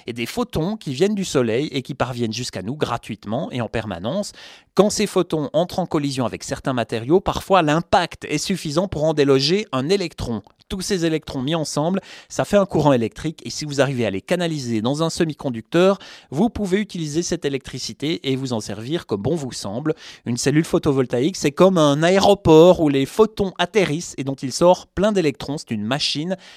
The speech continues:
à convertir la lumière en électricité. Et puis si on aime se compliquer la vie, on peut aussi produire du courant solaire tout autrement avec des miroirs,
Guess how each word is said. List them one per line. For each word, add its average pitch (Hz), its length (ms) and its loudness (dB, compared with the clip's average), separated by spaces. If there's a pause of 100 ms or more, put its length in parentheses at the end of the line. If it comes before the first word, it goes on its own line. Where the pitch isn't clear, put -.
à 117 80 -2
convertir 156 680 -4
la 143 140 0
lumière 151 540 -2 (100)
en 165 100 0
électricité. 139 800 -2 (460)
Et 147 140 -2
puis 147 180 -12
si - 120 -6
on 135 100 0
aime 131 120 0
se - 100 -4
compliquer 120 440 -6
la 104 100 -4
vie, 190 220 -4
on 147 80 -2
peut 175 100 2
aussi 151 300 4
produire 160 340 -2
du 147 140 -8
courant 139 240 -2
solaire 117 300 -2
tout 113 200 -4
autrement 143 440 0
avec 110 200 -4
des 110 120 -6
miroirs, 117 580 -2